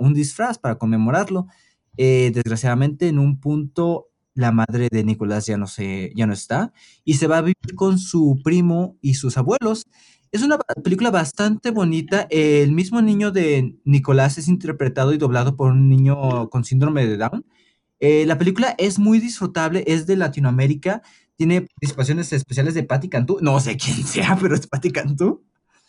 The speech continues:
Eh, a mí me impresionó mucho, pero tiene la participación de un actor de doblaje que falleció hace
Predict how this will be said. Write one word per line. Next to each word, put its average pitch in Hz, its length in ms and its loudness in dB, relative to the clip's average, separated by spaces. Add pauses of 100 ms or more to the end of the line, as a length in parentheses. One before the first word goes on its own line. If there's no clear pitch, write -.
(360)
Eh, 170 340 4 (540)
a 170 120 4
mí 220 140 6
me 285 80 4
impresionó 180 440 2
mucho, 185 320 4
pero 170 160 0
tiene 170 220 0
la 214 140 0
participación 151 760 0
de 170 80 -2
un 175 240 4
actor 175 420 -2
de 175 80 0
doblaje 135 440 0
que 151 140 -8
falleció 135 500 2
hace 147 640 0